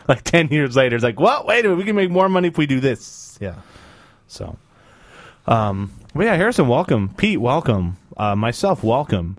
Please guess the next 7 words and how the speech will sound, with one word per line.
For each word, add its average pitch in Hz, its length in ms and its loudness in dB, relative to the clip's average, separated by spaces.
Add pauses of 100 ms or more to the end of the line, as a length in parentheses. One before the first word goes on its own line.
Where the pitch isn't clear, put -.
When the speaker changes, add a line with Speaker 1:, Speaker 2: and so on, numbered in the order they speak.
Speaker 1:
You 196 340 2
listening, 127 560 0
welcome. 120 540 -2 (380)
This 139 180 -4
is 131 240 0
a 101 440 -2 (540)
beautiful 170 840 2